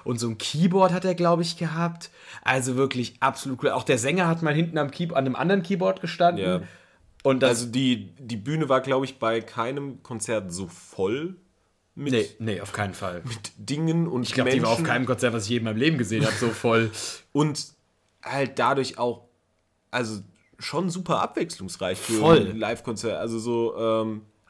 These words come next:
Speaker 1: Auch so mit so
Speaker 2: Ja.
Speaker 1: super langen Intros, super lang die Songs,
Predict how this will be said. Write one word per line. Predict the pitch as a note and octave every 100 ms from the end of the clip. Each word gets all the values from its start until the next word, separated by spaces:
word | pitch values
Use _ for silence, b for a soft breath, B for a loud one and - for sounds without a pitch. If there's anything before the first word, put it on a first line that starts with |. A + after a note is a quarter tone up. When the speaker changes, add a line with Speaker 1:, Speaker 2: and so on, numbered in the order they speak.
| -
Speaker 1:
Auch | A2+
so | D3+
mit | C#3 C3
so | C3
Speaker 2:
Ja. |
Speaker 1:
super | A2+ D#3+ E3+
langen | D3 C3+ C#3 C3+
Intros, | C#3 F3 F3+ - C#3 C3+ C#3 C3+ - B B
super | B2 D#3+ E3+
lang | C#3+ C#3+ D3
die | B2 C3
Songs, | - - C#3+ E3 E3